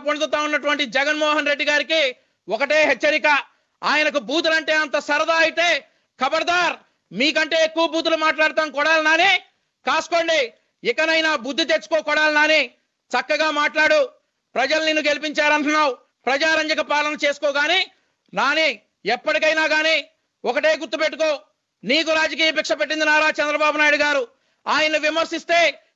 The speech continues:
నీ పుట్టుకను నువ్వు విమర్శించుకున్నట్లే రా-, జగన్,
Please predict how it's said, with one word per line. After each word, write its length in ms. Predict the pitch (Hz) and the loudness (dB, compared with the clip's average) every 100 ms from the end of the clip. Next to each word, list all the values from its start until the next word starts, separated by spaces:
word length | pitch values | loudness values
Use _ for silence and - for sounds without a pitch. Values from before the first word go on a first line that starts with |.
| 220 | -2
నీ 100 | 311 320 247 _ _ _ 247 | 0 0 -2 _ _ _ -4
పుట్టుకను 400 | 269 370 359 359 | -2 0 0 0
నువ్వు 140 | 349 | 0
విమర్శించుకున్నట్లే 640 | 330 330 320 294 330 311 320 302 | 0 -2 -4 -4 -2 0 0 0
రా-, 160 | 285 285 | -2 -2
జగన్, 200 | 285 | -2